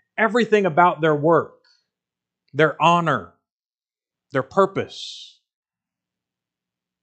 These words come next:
Anything related to the true God, His being and His nature, His will, His works, His worship.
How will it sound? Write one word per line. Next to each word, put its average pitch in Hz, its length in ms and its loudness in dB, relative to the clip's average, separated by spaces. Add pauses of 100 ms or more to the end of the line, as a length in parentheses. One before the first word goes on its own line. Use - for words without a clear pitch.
(720)
Anything 180 380 -2
related 156 420 2
to 156 100 -10
the 135 100 -2
true 180 480 -4
God, 151 460 2 (100)
His 139 180 -8
being 123 600 -2
and 120 100 -12
His 117 140 -12
nature, 131 640 -8 (720)
His 127 200 -6
will, 160 640 0 (100)
His 117 200 -8
works, - 960 -4 (580)
His 110 160 -12
worship. 135 640 0